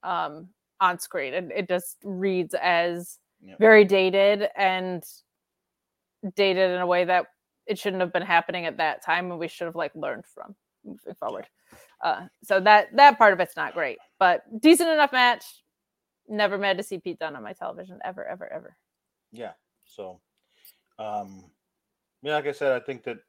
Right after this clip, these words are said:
Speaker 2: that, um, Price and, and Nima are, are, they're,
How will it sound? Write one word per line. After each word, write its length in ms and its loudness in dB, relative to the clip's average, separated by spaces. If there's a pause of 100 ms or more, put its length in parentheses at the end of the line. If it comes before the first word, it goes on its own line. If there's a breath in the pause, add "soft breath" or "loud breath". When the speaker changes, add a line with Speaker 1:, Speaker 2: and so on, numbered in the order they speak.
(100)
Speaker 2:
that, 240 -10 (160)
um, 520 -12 (840)
Price 400 -8
and, 340 -16
and 360 -16
Nima 380 -10 (760)
are, 240 -10 (460)
are, 220 -10 (800)
they're, 180 -4